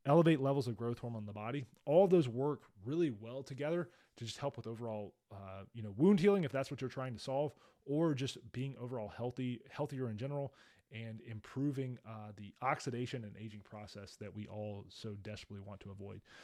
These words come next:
So, um, you know, you could use tesamorelin, you could use growth hormone, you could use, um, you know, really those are the only other two. There's a bunch of other ones out there that you could probably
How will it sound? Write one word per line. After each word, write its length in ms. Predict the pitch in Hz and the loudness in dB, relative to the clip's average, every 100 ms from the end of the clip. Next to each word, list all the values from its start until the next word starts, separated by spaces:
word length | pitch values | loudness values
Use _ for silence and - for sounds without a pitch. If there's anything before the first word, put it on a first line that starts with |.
| - | -18
So, 380 | - 139 127 127 107 | -2 2 2 2 -2
um, 400 | 110 107 104 104 | -6 -6 -8 -8
you 100 | 123 | -6
know, 60 | 113 | -4
you 120 | 107 | -4
could 120 | 104 | -4
use 120 | 104 - | -6 -4
tesamorelin, 540 | 135 - 127 113 113 | -4 -2 -2 -2 -2
you 60 | 101 | -6
could 100 | 98 | -10
use 160 | 90 | -12
growth 240 | - 110 104 | -8 -8 -8
hormone, 440 | 107 104 101 98 | -8 -8 -8 -10
you 80 | 95 | -12
could 140 | - 92 | -14 -12
use, 300 | 95 98 - - - _ _ - | -10 -10 -14 -20 -20 _ _ -12
um, 480 | 98 92 95 98 - _ _ | -10 -8 -8 -10 -12 _ _
you 100 | 107 | -8
know, 100 | 98 95 - _ | -6 -8 -14 _
really 160 | 147 139 | 6 6
those 200 | 120 107 | 6 2
are 40 | |
the 120 | 107 | 0
only 180 | 107 107 | 0 -2
other 180 | 95 95 | -4 -6
two. 300 | - 101 98 | -4 -4 -4
There's 200 | 92 98 | -4 -6
a 40 | 87 | -6
bunch 240 | 98 92 | -10 -10
of 60 | 95 | -10
other 100 | 95 | -10
ones 220 | 95 92 | -10 -12
out 180 | 104 104 | -12 -10
there 200 | 98 95 | -12 -12
that 180 | 92 80 _ _ | -14 -18 _ _
you 120 | 98 | -14
could 180 | - 95 | -12 -12
probably 400 | - 104 101 98 | -10 -8 -8 -12